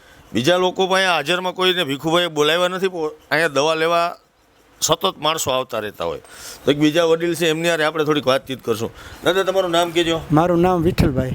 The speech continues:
Speaker 1: કયું ગામ?
Speaker 2: જૂની સાવણ.
Speaker 1: જૂની સાવણ.
Speaker 2: વિઠ્ઠલભાઈ ગોકળભાઈ રૂડાણી, જૂની સાવણ.
Speaker 1: અચ્છા, તો અહીંયા ભીખુભાઈનું કામ કેવું છે એ કયો?
Speaker 2: સો ટકા.
Speaker 1: હાવ સાચું
Speaker 2: મારા
Speaker 1: બોલો.
Speaker 2: તો નાનપ-, બચપણથી જ મારા મિત્ર છે અને મેં મ-, મારા પગ બે આ હોકળું આવે, અહીં ડુફચો કહેવાય,
Speaker 1: હા.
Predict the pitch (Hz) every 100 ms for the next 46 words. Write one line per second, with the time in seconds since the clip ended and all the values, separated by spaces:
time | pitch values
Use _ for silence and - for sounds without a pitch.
0 | - 180 202 180 160 - - - - 180
1 | 175 151 135 127 - - 165 175 135 117
2 | 156 180 190 165 175 175 175 160 175 175
3 | 156 156 151 165 147 131 151 147 123 135
4 | 127 104 - - - - - 165 165 165
5 | - 156 170 139 156 170 175 175 175 175
6 | 165 170 143 131 135 131 196 233 165 147
7 | 131 113 - - - 170 190 180 165 143
8 | 170 208 226 233 220 196 233 220 202 214
9 | 220 262 240 240 220 214 214 202 185 180
10 | 170 208 233 214 180 185 180 170 196 180
11 | 160 - - - - 143 160 220 214 185
12 | 214 190 190 220 240 226 - - - 196
13 | 160 147 185 214 202 202 196 190 175 175
14 | - - 180 175 175 220 - - 117 117